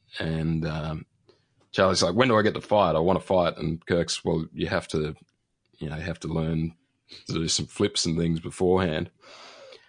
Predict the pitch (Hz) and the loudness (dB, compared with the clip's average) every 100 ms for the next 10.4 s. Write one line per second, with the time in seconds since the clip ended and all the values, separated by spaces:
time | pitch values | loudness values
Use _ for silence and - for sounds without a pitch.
0 | _ _ 104 110 107 107 98 - 92 90 | _ _ 4 6 8 8 6 6 4 4
1 | 85 92 85 82 82 80 80 82 - - | 4 2 2 2 0 0 0 -2 -6 -2
2 | 85 80 80 82 - 78 80 80 87 _ | 0 2 0 -2 -4 -6 -4 -4 -10 _
3 | _ _ - 78 78 - 80 78 - 80 | _ _ -8 -4 -2 -2 -2 -4 -4 -4
4 | 78 - 98 123 - - - _ _ _ | -4 -2 -2 -2 -6 -12 -18 _ _ _
5 | _ _ _ _ _ _ 87 80 82 82 | _ _ _ _ _ _ -2 0 2 2
6 | 82 85 82 - 87 82 _ - 85 82 | 2 0 -2 0 -2 -2 _ -6 -2 2
7 | 85 78 - - - 87 78 - 90 92 | 2 2 2 2 2 0 0 0 2 4
8 | 95 85 80 87 85 82 92 82 82 98 | 4 2 0 0 2 0 0 0 2 2
9 | 127 - - - _ 78 82 85 82 82 | 0 -2 -6 -8 _ -4 -2 0 0 2
10 | 82 82 82 | 0 0 -2